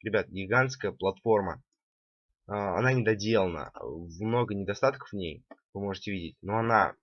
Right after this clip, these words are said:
почти до самого края и почти до самого конца карты. Что она из себя представляет? Просто блок три на три, э, из земли.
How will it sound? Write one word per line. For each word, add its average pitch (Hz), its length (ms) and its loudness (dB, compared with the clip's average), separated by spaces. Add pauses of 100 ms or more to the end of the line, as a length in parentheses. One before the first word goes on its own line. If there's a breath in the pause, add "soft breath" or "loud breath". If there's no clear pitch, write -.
(120)
почти 110 320 0
до 104 100 2
самого 101 360 0
края 135 280 4
и 87 180 0
почти 101 280 -4
до 107 140 -2
самого 104 360 0
конца 101 360 -2
карты. 98 460 2 (1900)
Что 120 480 6
она 123 180 4
из 117 60 2
себя - 100 -2
представляет? 117 360 2
Просто 139 340 6 (380)
блок 120 520 6 (180)
три 123 120 0
на 127 160 6
три, 117 240 0 (240)
э, 90 160 -2
из 113 140 0
земли. 113 400 2